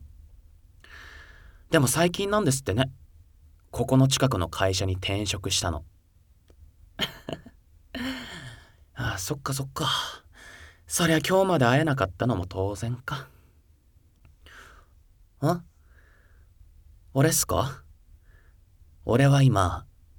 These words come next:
個人事業主っすよ。ネット販売の仕事で、今はそれなりに稼げてるっす。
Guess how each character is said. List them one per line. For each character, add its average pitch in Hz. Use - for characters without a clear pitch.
個 110
人 135
事 123
業 120
主 -
っ -
す -
よ。 110
ネ 156
ッ 170
ト 180
販 196
売 135
の 104
仕 -
事 127
で、 131
今 151
は 104
そ 104
れ 113
な 117
り 113
に 110
稼 -
げ 113
て -
る -
っ -
す。 -